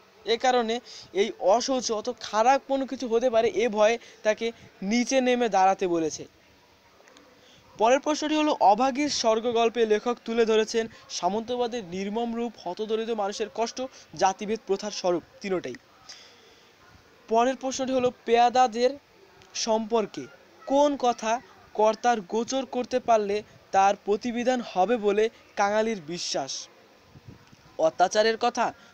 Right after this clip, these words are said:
ঘুষ নেওয়ার কথা, খাজনা চুরির কথা, কাজকর্মে ফাঁকি দেওয়ার কথা।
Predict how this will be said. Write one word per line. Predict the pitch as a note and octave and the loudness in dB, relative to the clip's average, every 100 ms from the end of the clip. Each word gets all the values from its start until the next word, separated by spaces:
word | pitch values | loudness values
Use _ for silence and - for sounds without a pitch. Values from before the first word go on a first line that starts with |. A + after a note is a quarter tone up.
| E3+ | -16
ঘুষ | D#3+ G#3+ G#3 | -6 -6 -4
নেওয়ার | B3 B3+ B3 | 0 0 2
কথা, | B3+ A#3 E3 - - - | 0 0 -8 -10 -20 -10
খাজনা | F3+ F#3 A#3 | -4 0 0
চুরির | A#3+ B3+ A#3+ | -2 -6 0
কথা, | B3 A#3+ F3+ | 0 0 -6
কাজকর্মে | - E3 F3+ G3 F#3+ F#3+ | -2 -2 -2 -6 -6 -6
ফাঁকি | D#3+ D#3+ E3 | -8 -8 -6
দেওয়ার | D3 C#3 | -4 -6
কথা। | - - C3 | -8 -16 -16